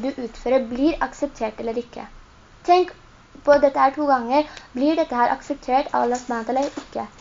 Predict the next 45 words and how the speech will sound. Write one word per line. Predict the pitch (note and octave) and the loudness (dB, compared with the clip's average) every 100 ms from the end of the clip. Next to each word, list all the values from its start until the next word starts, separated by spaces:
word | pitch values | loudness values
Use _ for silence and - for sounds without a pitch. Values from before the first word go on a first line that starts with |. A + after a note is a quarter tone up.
| - | -6
Ikke | F#4+ F#4 | -2 2
tenk, | E4 | 6
«Å | D#4 | 6
nei, | C#4+ C#4+ | 6 6
men | C#4+ | 4
nå | C#4 | 6
er | C#4 A#3+ | 6 6
jeg | B3 | 2
så | B3+ B3+ B3 B3 | 2 4 4 2
religiøs, | A#3+ A#3 A#3 A#3 | 0 0 0 0
og | A#3+ | 4
jeg | A#3 | 4
er | A3+ | 2
en | A#3+ | 0
så | B3 | -2
ordentlig | A3+ A#3 A#3+ | -4 -4 -6
jente | A3 A3+ A#3 | -4 -6 -4
fordi | A#3+ | -2
jeg | A#3 A3+ | 0 0
går | A3 | -2
i | |
en | A3+ | -4
koranklasse.» | - A3+ A3 A#3 D4 C#4+ | -6 -6 -6 -8 -4 -4
Nei, | A#3+ C4 C4+ - - - - | -2 -4 -4 -10 -20 -14 -2
glem | C4+ D#4 | 2 2
dette | C#4+ - A3 | 2 -4 -12
her. | G#3+ - - - - | -12 -16 -20 -20 -4
Tenk | D4+ D#4 D4+ - | 2 2 2 0
på | C4 | 0
om | C4 C4 C4 | 0 0 -2
Allah | C4 D4 | 2 0
subhanahu | - A#3 A3+ | 0 -8 -6
wa | |
ta'ala | A#3 B3+ | -6 -6
aksepterer | - C4+ - A#3 A3 A#3+ | -8 -10 -8 -6 -4 -2
denne | A#3 A3+ A3+ | -4 -6 -10
tjenesten | A#3+ G#3+ A3 C4 D4 - - | -12 -12 -10 -4 -4 -6 -6
eller | B3 B3+ A#3+ | -4 -4 -8
ikke. | - A3+ - - - - D#4+ | -12 -14 -14 -20 -20 -2 4
Og | E4+ | 8
samtidig | G4+ G#4 G4+ D#4+ C#4+ F4 F#4+ | 8 6 4 0 2 2 4
som | F#4 | 2
vi | F#4+ - C#4 | 2 0 -4
utfører | B3+ - A3 A3+ G#3+ | -4 -4 -2 -2 -4
noe, | G#3+ | -4